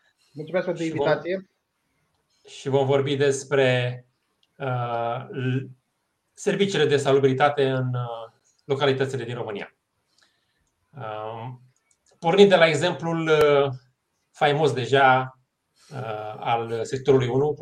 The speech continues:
Speaker 2: condus de Clotilde Armand, și scandalul care s-a iscat, cred că nimeni nu știa până acum că pe o unitate administrativ-teritorială trebuie să existe,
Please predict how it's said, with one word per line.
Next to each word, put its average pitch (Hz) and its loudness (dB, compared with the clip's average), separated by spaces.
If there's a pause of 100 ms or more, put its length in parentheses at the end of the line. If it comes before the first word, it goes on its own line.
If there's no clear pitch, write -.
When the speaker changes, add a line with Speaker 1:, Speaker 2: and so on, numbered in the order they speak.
(200)
Speaker 2:
condus 120 -10
de 113 -4
Clotilde 123 -8
Armand, 123 -6
și - -16
scandalul 131 2
care 127 -2
s-a - -8
iscat, 139 -6 (1000)
cred 156 -4
că - -4
nimeni 170 2
nu 143 4
știa 127 0
până 131 -4
acum 135 -8 (120)
că 131 2 (1500)
pe 202 6
o 151 4 (600)
unitate 131 -2
administrativ-teritorială 131 -4 (200)
trebuie 151 -4
să 127 -8
existe, 127 -8